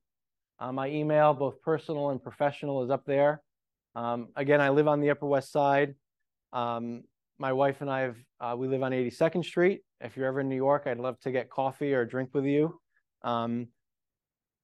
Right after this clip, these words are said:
you know, getting to know Mark at the beginning of my time with City Relief has been a gift. And I just love those relationships in the organization, and I wanna build those more.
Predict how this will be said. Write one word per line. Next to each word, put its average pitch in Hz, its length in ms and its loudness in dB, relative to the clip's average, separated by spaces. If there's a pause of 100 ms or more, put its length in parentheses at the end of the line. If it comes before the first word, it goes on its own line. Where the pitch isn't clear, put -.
you 135 100 -8
know, 123 160 2
getting 165 300 6
to 165 80 4
know 147 140 6
Mark 147 400 4
at 143 100 0
the 139 80 -12
beginning 135 400 0
of 127 80 0
my 127 140 0
time 139 260 0
with 127 80 -4
City 131 200 -4
Relief 123 240 -2
has - 100 -20
been 127 120 -2
a 113 60 -6
gift. 123 460 -2 (520)
And 117 600 -2 (360)
I 127 100 -4
just - 240 -2
love 135 320 4
those 131 200 0
relationships 123 680 -4
in 135 80 -4
the 131 120 0
organization, 131 680 -2
and 113 120 -4
I 110 100 -4
wanna 117 260 -2
build 120 240 -2
those 117 200 -2
more. 135 360 -4